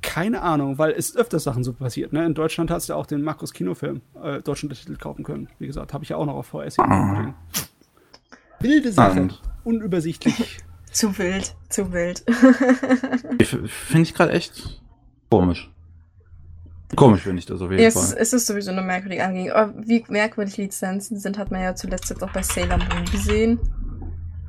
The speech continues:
Speaker 3: Ich weiß ja nicht, ob ihr das mitbekommen habt. Sailor
Speaker 2: Da
Speaker 3: Moon
Speaker 2: war
Speaker 3: läuft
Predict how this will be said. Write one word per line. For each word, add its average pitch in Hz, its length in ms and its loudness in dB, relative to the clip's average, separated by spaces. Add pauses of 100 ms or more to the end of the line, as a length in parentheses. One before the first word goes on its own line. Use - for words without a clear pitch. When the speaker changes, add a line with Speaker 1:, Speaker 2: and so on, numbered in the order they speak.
(420)
Speaker 3:
Ich - 180 -12
weiß 190 160 -2
ja 185 60 -6
nicht, 190 140 -6
ob 180 80 -12
ihr - 40 -20
das - 220 -10
mitbekommen 202 640 -6
habt. 233 200 -6
Sailor - 200 0
Speaker 2:
Da 151 80 8
Speaker 3:
Moon 143 80 8
Speaker 2:
war 151 100 12
Speaker 3:
läuft 143 100 8